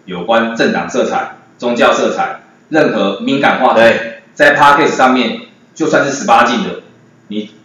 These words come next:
Speaker 1: 畅所欲言。
Speaker 2: 也都 OK。
Speaker 1: 你最后，
Speaker 2: <laughs>
Speaker 1: 最，最，
Speaker 2: 嗯。
Speaker 1: 最严重的后果就是什么？
Speaker 2: 就是什么？
Speaker 1: 你的订阅人数零。
Speaker 2: 哦。
Speaker 1: 就这样子而已啊。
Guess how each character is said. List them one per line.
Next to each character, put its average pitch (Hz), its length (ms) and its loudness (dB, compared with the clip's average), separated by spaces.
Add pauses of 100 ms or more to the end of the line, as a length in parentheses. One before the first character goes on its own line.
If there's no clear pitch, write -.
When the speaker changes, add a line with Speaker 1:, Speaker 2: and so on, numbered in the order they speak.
Speaker 1:
畅 131 280 2
所 110 100 -4
欲 117 160 0
言。 90 80 -2
Speaker 2:
也 87 80 -2
都 101 80 2
OK。 98 560 -2 (100)
Speaker 1:
你 107 100 -6
最 160 260 4
后， - 420 4
Speaker 2:
<laughs> - 120 -20
Speaker 1:
最， - 340 2
最， 190 200 4 (340)
Speaker 2:
嗯。 107 100 0
Speaker 1:
最 214 100 6
严 135 160 2
重 147 140 2
的 - 80 0
后 - 180 2
果 139 80 -2
就 127 80 -2
是 127 60 0
什 104 100 -4
么？ 82 100 -8 (280)
Speaker 2:
就 104 80 -4
是 98 60 -4
什 95 60 -6
么？ - 140 -10 (380)
Speaker 1:
你 101 140 -8
的 101 160 -4
订 123 140 -2
阅 113 100 -2
人 92 100 -2
数 95 160 -10
零。 - 180 -14 (280)
Speaker 2:
哦。 110 600 6
Speaker 1:
就 107 60 6
这 104 120 8
样 101 80 6
子 - 80 6
而 180 120 6
已 165 60 6
啊。 - 400 0